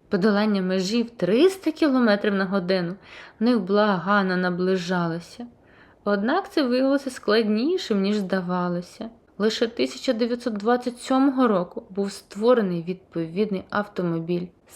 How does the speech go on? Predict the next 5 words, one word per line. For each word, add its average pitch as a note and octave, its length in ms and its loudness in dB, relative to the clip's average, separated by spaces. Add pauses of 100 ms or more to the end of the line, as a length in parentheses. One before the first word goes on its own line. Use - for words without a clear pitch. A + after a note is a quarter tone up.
Sunbeam G3+ 680 2 (100)
тисяча A#3 640 -2 (220)
H F3+ 380 -4 (180)
P F3+ 280 -4 (240)
був G#3 360 -2